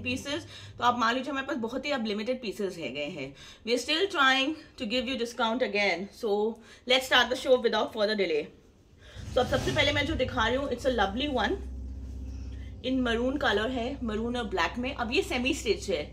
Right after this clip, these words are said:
So सेमी स्टिच means already sleeves are done।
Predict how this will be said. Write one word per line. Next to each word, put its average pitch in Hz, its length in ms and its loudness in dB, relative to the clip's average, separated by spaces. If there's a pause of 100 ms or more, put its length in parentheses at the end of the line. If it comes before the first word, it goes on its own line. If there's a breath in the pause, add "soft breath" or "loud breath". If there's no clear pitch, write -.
(340 loud breath)
So - 140 0
सेमी 294 300 4
स्टिच 392 440 0
means 403 320 0 (480)
already 269 380 6
sleeves 311 320 -2
are 302 100 6
done। 185 240 2